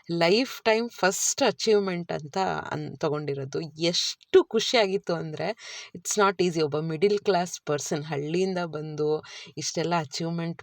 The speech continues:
ಮಾಡಿ, ಕಾರ್ ತೊಗೊಂಡು, ಒಂದು ಸೆಂಟ್ರಲ್ ಗವರ್ಮೆಂಟ್ ಜಾಬ್ನ ಸಂಪಾದನೆ ಮಾಡಿ,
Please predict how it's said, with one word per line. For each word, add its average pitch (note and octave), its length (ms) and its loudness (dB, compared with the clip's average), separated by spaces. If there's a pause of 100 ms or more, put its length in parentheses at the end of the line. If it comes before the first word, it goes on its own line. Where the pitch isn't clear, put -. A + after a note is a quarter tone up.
(100)
ಮಾಡಿ, C#3+ 640 -6
ಕಾರ್ D#3 460 4
ತೊಗೊಂಡು, D3+ 560 -2
ಒಂದು C#3+ 420 -2
ಸೆಂಟ್ರಲ್ D3 400 -4
ಗವರ್ಮೆಂಟ್ D3+ 520 -8
ಜಾಬ್ನ C#3+ 360 -4
ಸಂಪಾದನೆ C#3+ 560 -6
ಮಾಡಿ, C#3+ 380 -8